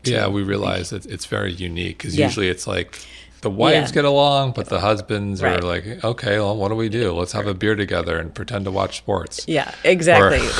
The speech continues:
Speaker 2: Or
Speaker 1: Or vice versa.
Speaker 2: <laughs>
Speaker 1: The husbands wanna get together and the wives don't really love each other. And
Speaker 2: Exactly.
Speaker 1: so then it doesn't, it doesn't work so well. Yeah.
Speaker 2: So you mentioned, you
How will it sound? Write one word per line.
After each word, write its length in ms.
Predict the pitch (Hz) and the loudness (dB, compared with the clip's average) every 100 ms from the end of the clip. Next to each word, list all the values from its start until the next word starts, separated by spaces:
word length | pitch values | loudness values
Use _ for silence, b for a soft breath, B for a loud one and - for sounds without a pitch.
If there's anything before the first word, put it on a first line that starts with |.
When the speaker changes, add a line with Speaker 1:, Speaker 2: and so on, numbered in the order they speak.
| 196 | 10
Speaker 2:
Or 140 | 202 | 10
Speaker 1:
Or 40 | |
vice 280 | 185 180 170 214 | 10 8 8 8
versa. 340 | 180 175 226 | 8 8 6
Speaker 2:
<laughs> 40 | 135 | 6
Speaker 1:
The 120 | 160 | 8
husbands 400 | 185 196 208 185 | 8 6 4 2
wanna 200 | 175 170 | 2 4
get 120 | 170 | 2
together 320 | 170 170 160 156 | 4 6 6 4
and 80 | 156 | 4
the 80 | |
wives 280 | 151 151 156 | 4 4 2
don't 200 | 156 143 | 0 -2
really 240 | 143 139 139 | -2 -4 -2
love 200 | 135 - | -2 -2
each 180 | - 151 | 0 0
other. 180 | 143 | 4
And 240 | - 147 156 | 4 4 2
Speaker 2:
Exactly. 40 | 165 | 2
Speaker 1:
so 120 | 160 | 2
then 180 | 151 151 | 2 0
it 100 | 143 | 0
doesn't, 440 | 143 139 143 131 | -2 -2 -6 -6
it 60 | 139 | -2
doesn't 240 | 156 143 | 0 0
work 200 | 139 135 | -4 -4
so 160 | - - | -4 -4
well. 280 | - 131 139 | -2 -4 -6
Yeah. 100 | - | -6
Speaker 2:
So 120 | - 143 | 0 2
you 120 | 131 | 2
mentioned, 840 | 139 135 147 135 127 113 120 269 | 2 2 0 0 -2 -4 -8 -10
you 120 | 165 | -6